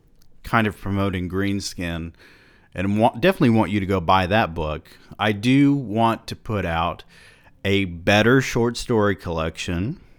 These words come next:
as well as a collection of novellas. So Disease of Ambition and Toxic Literature both have novellas in them, but I'm adding two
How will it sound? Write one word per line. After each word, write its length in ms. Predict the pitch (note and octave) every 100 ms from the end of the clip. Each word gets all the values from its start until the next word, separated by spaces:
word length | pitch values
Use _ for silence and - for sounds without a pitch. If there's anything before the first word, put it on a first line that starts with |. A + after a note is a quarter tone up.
| - _ - _ -
as 200 | G#2 G2+
well 340 | G2 A2+ C#3+
as 340 | A#2 G2 A2 G#2+
a 100 | G2+
collection 600 | - G2 F2+ - A2 G#2+
of 140 | G2+
novellas. 960 | A#2 A#2 B2+ F3+ C#3+ E2+ - - - - - - - - - _ _
So 520 | - B2 A#2 A2+ A2 G#2+ G2+ G2+
Disease 340 | A2 A2 D#3 G#3
of 100 | G3
Ambition 760 | E3+ B2+ G#2+ G2+ G2+ F#2 F#2+ F#2+ - - _
and 140 | - G2
Toxic 420 | A2+ A2+ - G2
Literature 460 | G2+ G2 - F#2
both 260 | E2 A#2 D3
have 440 | A#2+ A#2+ A2+ G#2+ G#2+
novellas 680 | G2 F2+ G#2 G#2+ G2+ F2+ -
in 220 | A#2 G#2
them, 380 | D#2+ C2+ A#2 E3 - - - - - - - - - _ _
but 540 | F#2 G2 A2 G#2 - - -
I'm 280 | A#2 B2+ A#2+
adding 720 | A2 A#2 A2 G#2 G2+ G2+ F#2+ - - _ _ -
two 400 | D#3 F3+ F#3